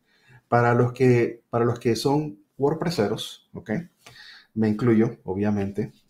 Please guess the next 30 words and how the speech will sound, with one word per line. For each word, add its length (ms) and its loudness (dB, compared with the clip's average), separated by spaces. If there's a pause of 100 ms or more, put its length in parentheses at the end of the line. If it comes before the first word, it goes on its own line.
Esto, 720 0 (340)
WordPress 640 0
es 100 2
mi 120 2
pasión 340 0
desde 240 0
hace 220 0
ya 180 2
ma-, 240 0
mucho 220 -6
más 140 -2
de 40 -4
una 160 0
década. 500 -4 (680)
Em, 680 4 (680)
Gutenberg 800 4
es 320 -2
el 180 0
editor 680 2 (380)
por 180 0
defecto 720 -2 (400)
que 180 0
viene 600 4
dentro 460 0
de 340 2 (160)
WordPress. 560 -10 (440)
Así 200 -2
que 100 4
vemos 300 4
que 160 2